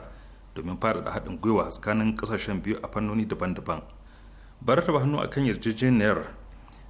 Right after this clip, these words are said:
Bernie Muhammadov ya gana da jagoran juyin juya halin musulunci na Iran ɗin Ayatollah Said Ali Khamenei,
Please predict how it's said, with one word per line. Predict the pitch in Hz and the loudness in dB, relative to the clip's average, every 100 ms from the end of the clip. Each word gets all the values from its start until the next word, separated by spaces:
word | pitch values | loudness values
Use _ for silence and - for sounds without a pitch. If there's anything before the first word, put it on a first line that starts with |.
| - | -2
Bernie | 120 143 139 139 135 | 0 4 6 6 4
Muhammadov | 101 - 95 90 110 90 - - - - | -2 0 0 2 4 2 0 -14 -18 -4
ya | 104 107 | 0 2
gana | 110 123 110 | 4 2 2
da | 87 82 80 - - - | 2 2 0 -4 -14 -8
jagoran | - - 107 101 | -4 2 4 4
juyin | 110 107 | 2 0
juya | 92 | 0
halin | 113 104 | 2 0
musulunci | 104 117 113 107 | 0 0 0 2
na | 107 | 0
Iran | - 107 | 0 -2
ɗin | 104 104 | -2 -2
Ayatollah | 107 110 107 107 101 | 0 0 2 2 2
Said | - 107 | 2 0
Ali | - | -2
Khamenei, | - 113 104 - 82 | -2 0 2 0 -4